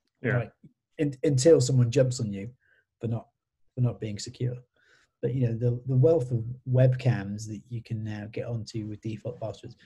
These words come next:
Speaker 2: But then, I mean, 'twas, 'twas forever the same, right? I mean, same problem with routers. Routers getting shipped with default passwords, and any time you
Speaker 1: Yeah.
Speaker 2: have to ship a password on a bit of hardware is a problem.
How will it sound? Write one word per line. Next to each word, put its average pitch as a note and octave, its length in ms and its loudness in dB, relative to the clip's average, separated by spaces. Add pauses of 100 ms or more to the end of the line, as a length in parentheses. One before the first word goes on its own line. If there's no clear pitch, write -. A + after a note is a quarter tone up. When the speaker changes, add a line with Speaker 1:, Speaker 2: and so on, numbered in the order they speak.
(200)
Speaker 2:
But B3+ 80 2
then, A#3 120 2
I A3+ 60 2
mean, G#3 320 0 (120)
'twas, F3+ 440 0
'twas E3+ 220 -4
forever E3 300 2
the C#3+ 100 0
same, C3 320 4
right? B2 220 4
I C#3+ 40 -4
mean, B2+ 240 6
same D3 420 0
problem B2 240 4
with G#2+ 200 -6
routers. B2 460 0 (960)
Routers B2 340 2
getting A#2+ 220 -2
shipped A2+ 260 -6
with A2 160 -8
default A2 420 -6
passwords, G#2 540 -6
and A2 120 -8 (640)
any D#3 160 2
time C3+ 220 6
you B2+ 80 10
Speaker 1:
Yeah. A#2+ 60 8
Speaker 2:
have B2 120 4 (100)
to - 140 -14
ship C3 140 0
a A#2+ 40 2
password B2+ 520 2
on A2 100 -4
a G#2 60 -6
bit A#2+ 160 -4
of A#2+ 60 -8
hardware A#2+ 600 -4 (840)
is B2 120 0
a C3 40 -2
problem. C3 420 0